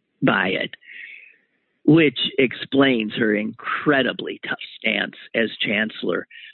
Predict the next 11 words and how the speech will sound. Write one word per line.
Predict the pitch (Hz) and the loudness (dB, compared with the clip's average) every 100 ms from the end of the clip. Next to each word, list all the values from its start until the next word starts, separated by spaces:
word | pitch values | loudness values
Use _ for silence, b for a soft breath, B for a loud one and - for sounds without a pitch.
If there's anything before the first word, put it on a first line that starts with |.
| B _ _ _ _ - | B _ _ _ _ -2
uh, | 123 113 107 98 92 85 - | 0 2 0 -2 -2 -6 -6
about | - 120 113 117 117 113 107 - _ 123 - | -4 -4 0 0 0 0 -4 -8 _ -18 -4
Germany | 139 135 131 110 101 - - _ | 2 4 4 0 -6 -14 -20 _
always, | 135 123 117 120 - - - - - _ _ _ _ - | 0 2 2 0 -6 -12 -14 -18 -20 _ _ _ _ 2
always | 143 127 113 - 113 113 | 4 4 0 -6 -8 -10
acknowledging | 113 101 - 107 107 - - _ _ _ _ _ _ _ _ _ _ _ _ - | -10 -8 -8 -8 -8 -8 -8 _ _ _ _ _ _ _ _ _ _ _ _ 0
what | 127 - | 2 2
they | 113 107 | 0 0
had | 101 | -2
done, | - - - _ _ _ _ _ _ _ _ _ _ _ _ _ _ _ _ _ _ _ _ _ _ _ _ - | -4 -6 -8 _ _ _ _ _ _ _ _ _ _ _ _ _ _ _ _ _ _ _ _ _ _ _ _ 4
never | 139 127 - - | 6 4 0 -4